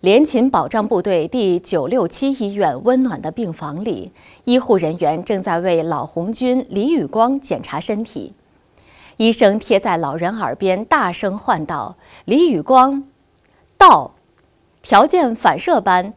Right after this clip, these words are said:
病床上的李宇光吐出清晰而短促的音节。一百零一岁高龄，加上阿尔兹海默病的影响，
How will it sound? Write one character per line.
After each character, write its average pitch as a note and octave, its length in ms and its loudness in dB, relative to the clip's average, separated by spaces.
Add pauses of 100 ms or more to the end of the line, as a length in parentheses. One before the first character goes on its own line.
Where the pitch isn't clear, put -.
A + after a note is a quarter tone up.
(140)
病 G#3+ 220 0
床 F3 240 -8
上 G#3 160 -4
的 F3+ 120 -2
李 E3+ 200 -6
宇 E3+ 80 -4
光 F#3 380 -2
吐 - 180 -8
出 F3+ 260 -2
清 D4 320 0
晰 B3 380 -4 (160)
而 G3 220 0
短 E3 360 -4
促 - 280 -4
的 D3+ 80 -4
音 F3 260 -8
节。 C#3 400 -10 (1000)
一 C4 160 4
百 F3 200 4
零 E3 280 -4
一 D4+ 200 -2
岁 A#3+ 220 -4
高 F3 240 -6
龄， D#3+ 340 -10 (160)
加 F3+ 240 -6
上 E3 360 -6
阿 C4 100 -4
尔 G3 160 -2
兹 B3 300 -4
海 C#3+ 260 -12
默 G#3+ 180 -4
病 C4+ 220 -6
的 D3+ 80 -10
影 C#3+ 260 -12
响， A#2 320 -12